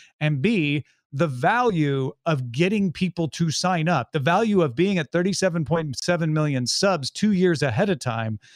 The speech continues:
uh, is way more than the value of having had theater receipts that once they're in, they're in. And yeah, you can, you can make residuals and, and merchandise and all that, which you still can, even having released this in,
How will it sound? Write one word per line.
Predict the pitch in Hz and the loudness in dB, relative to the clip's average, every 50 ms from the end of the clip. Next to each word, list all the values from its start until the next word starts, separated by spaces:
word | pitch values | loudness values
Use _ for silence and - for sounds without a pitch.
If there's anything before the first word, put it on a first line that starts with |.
| _ _ _ _ _ - | _ _ _ _ _ -2
uh, | 143 135 131 127 127 - _ _ _ - | 0 0 0 -2 -4 -8 _ _ _ 0
is | 202 190 185 170 156 135 - - _ _ _ _ _ _ | 2 4 4 4 2 0 -2 -6 _ _ _ _ _ _
way | - 127 131 131 135 156 226 254 247 | -10 -8 -6 -2 2 2 2 4 4
more | 214 180 156 131 113 - - - _ _ _ - | 2 2 2 2 0 -4 -8 -16 _ _ _ -4
than | 151 156 160 160 | -2 0 0 2
the | 156 156 | 2 0
value | 139 131 160 156 151 151 147 135 135 139 135 127 131 - _ | 2 2 2 2 2 2 0 0 0 0 -2 -2 -4 -6 _
of | - 165 156 147 139 131 117 123 - _ _ _ _ | -2 0 0 0 0 -4 -6 -8 -12 _ _ _ _
having | - - - 156 160 160 147 160 147 143 151 - | -8 -2 0 0 0 2 0 -2 -2 -2 -4 -4
had | 104 135 147 139 139 131 - 139 | -2 -2 0 0 -2 -4 -8 -6
theater | - - 180 185 170 165 156 | 0 2 2 2 2 2 2
receipts | 151 151 - - 147 135 117 - | 2 0 0 0 -2 -2 -2 -4
that | - 147 135 135 | -4 -4 -4 0
once | 151 165 170 - | 0 0 0 0
they're | - 165 160 175 | 0 0 2 2
in, | 196 190 | 2 2
they're | 175 160 185 | 2 2 2
in. | 240 220 156 147 | 2 0 0 0
And | 156 151 131 - - - - _ _ - | 0 -2 -2 -4 -8 -20 -20 _ _ -4
yeah, | - 277 254 | -2 -2 0
you | 196 190 | 0 2
can, | 160 196 185 170 160 | 2 2 0 0 -2
you | 170 180 | -4 -2
can | 180 170 151 139 143 | 0 0 0 0 0
make | 156 208 220 - | 0 0 0 -2
residuals | - 147 147 131 180 180 165 175 170 165 160 160 147 127 117 | -4 -4 0 0 0 0 2 2 2 2 2 0 0 0 0
and, | 135 131 127 127 139 | 0 -2 -2 -2 -2
and | 131 131 131 127 123 120 | -2 -2 -2 -2 -2 -2
merchandise | 127 135 190 185 - - 170 147 147 139 143 139 | 0 0 0 0 0 0 0 0 2 0 0 -2
and | - 143 | 0 0
all | 135 131 | 0 2
that, | 127 131 135 135 _ _ - | 2 0 0 -2 _ _ -2
which | 165 175 - - | -2 0 2 4
you | 208 208 | 4 4
still | 170 - - 254 233 170 | 2 2 2 2 2 0
can, | - - - 269 202 127 117 120 127 147 143 - - - - _ - | 0 0 0 0 0 0 0 0 -2 -2 -2 -4 -8 -20 -14 _ 0
even | 156 180 170 185 | 0 2 2 2
having | 165 139 151 156 143 156 147 | 2 2 0 0 0 -2 -2
released | 135 135 135 147 143 - - | -2 0 0 0 -2 -2 -2
this | 135 127 - | -4 -2 -2
in, | 131 123 131 | -2 -2 -2